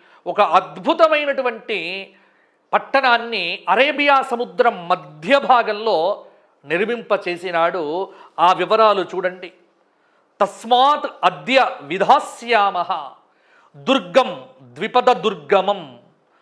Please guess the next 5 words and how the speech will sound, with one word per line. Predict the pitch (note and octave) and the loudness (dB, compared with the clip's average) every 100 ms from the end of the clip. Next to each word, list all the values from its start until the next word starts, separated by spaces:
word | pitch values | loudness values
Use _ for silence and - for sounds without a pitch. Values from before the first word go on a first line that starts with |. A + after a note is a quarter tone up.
| _ _ | _ _
తత్ర | G#3 G3+ - A#3+ | -4 -2 0 0
జ్ఞాతీన్ | A#3+ - D#3+ F3+ A3 B3 C4+ D4+ D4 | 0 -14 -4 2 2 2 0 0 -2
సమాధాయ | C#4 A#3 A#3+ A#3 G#3+ G#3+ G3+ G#3 G#3 D#3+ E3 - _ _ - - | 0 4 6 4 6 4 4 2 2 2 -4 -10 _ _ -20 -10
యవనం | C3+ F3 A3+ B3 C#4 C4 | 0 2 4 2 -2 2
ఘాతయామహే." | G#3 A#3 A#3+ A3 G#3+ G#3 G3 F3+ E3 A3+ A3+ D3 C#3 | 4 4 2 2 4 2 2 0 0 -4 -4 -8 -16